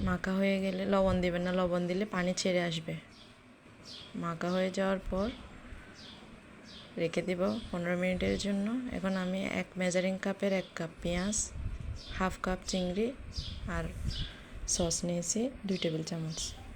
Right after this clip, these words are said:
টমেটো কেচাপ সস না, সরি। এখন আমি ভাজবো বেগুনগুলা।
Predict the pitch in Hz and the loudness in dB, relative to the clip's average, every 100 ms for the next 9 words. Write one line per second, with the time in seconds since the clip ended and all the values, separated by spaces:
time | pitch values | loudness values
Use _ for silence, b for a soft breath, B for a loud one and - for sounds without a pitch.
0 | - 170 160 156 180 180 - 156 - - | -4 0 0 0 2 4 2 -2 -4 -4
1 | 165 151 - 165 - 165 240 - - B | -2 0 0 -2 0 0 -2 -4 -10 B
2 | B B B - - - - 185 180 175 | B B B -14 -10 -6 0 2 2 0
3 | 175 175 175 - 185 175 165 160 156 160 | 0 0 0 0 0 2 2 0 0 0